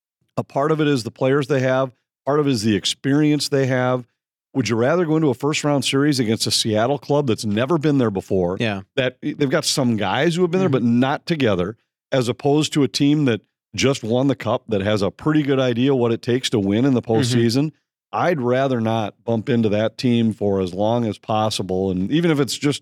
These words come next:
Speaker 1: second round instead of first round,
Speaker 2: Right.
Speaker 1: I think it makes a big difference. I
Speaker 2: Yeah.
Speaker 1: think there's a
Speaker 2: But to, but to your original point, I don't think in this league anymore it really matters home, road, and, and who starts. I
Speaker 1: Well,
Speaker 2: think the Wild
Speaker 1: do you
Speaker 2: proved
Speaker 1: know
Speaker 2: that
Speaker 1: that
Speaker 2: last
Speaker 1: this year, the road teams in the N H L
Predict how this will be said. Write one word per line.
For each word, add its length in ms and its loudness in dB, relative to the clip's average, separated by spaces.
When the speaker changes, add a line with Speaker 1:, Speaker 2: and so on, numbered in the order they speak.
Speaker 1:
second 320 0
round 220 0
instead 260 0
of 80 -2
first 260 -2
round, 300 -2
Speaker 2:
Right. 380 -2
Speaker 1:
I 160 0
think 160 2
it 40 -4
makes 220 0
a 60 0
big 220 0
difference. 360 -2
I 120 2
Speaker 2:
Yeah. 40 4
Speaker 1:
think 180 0
there's 240 0
a 200 2
Speaker 2:
But 220 -2
to, 180 -4
but 200 -2
to 140 -4
your 100 -2
original 240 2
point, 200 -2
I 120 -2
don't 240 -2
think 280 0
in 280 0
this 240 0
league 220 0
anymore 380 -2
it 40 -2
really 260 0
matters 400 -6
home, 240 -8
road, 320 -2
and, 280 -10
and 160 -8
who 140 -8
starts. 400 -12
I 60 0
Speaker 1:
Well, 100 4
Speaker 2:
think 100 2
the 80 0
Wild 220 -2
Speaker 1:
do 60 -4
you 60 0
Speaker 2:
proved 120 4
Speaker 1:
know 60 4
Speaker 2:
that 60 2
Speaker 1:
that 40 -2
Speaker 2:
last 120 2
Speaker 1:
this 180 0
year, 360 0
the 160 2
road 500 0
teams 360 2
in 60 2
the 120 2
N 100 2
H 220 -2
L 340 0